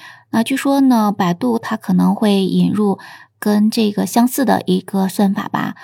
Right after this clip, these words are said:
会引入一些新的A I的程序，非常的期待哈。但是呢，每一次科技的进步，它都是双刃剑了。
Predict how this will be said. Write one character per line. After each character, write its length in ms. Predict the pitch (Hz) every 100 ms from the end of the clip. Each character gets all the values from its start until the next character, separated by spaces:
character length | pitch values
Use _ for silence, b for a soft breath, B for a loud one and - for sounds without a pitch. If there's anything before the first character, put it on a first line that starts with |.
| B B
会 180 | 196 180
引 160 | 180
入 140 | 180 185
一 40 |
些 320 | 185 - 196
新 200 | 196 190
的 80 | 190
A 180 | - 185
I 160 | -
的 140 | 185 -
程 200 | - 185
序， 360 | - - - _ _ _ _ _ _
非 140 | - 202
常 160 | 185
的 80 | 180
期 180 | - 185
待 160 | 196
哈。 280 | 185 185 170 - B B -
但 120 | 220
是 120 | 220
呢， 120 | 208
每 200 | 202 190
一 80 | 202
次 120 | 233
科 160 | 208 233
技 140 | 233
的 100 | 196
进 220 | 190 208
步， 220 | 202 190 -
它 100 | 180
都 120 | 190
是 100 | 196
双 220 | 190 196 190
刃 200 | 190 180
剑 200 | 196 180
了。 280 | - -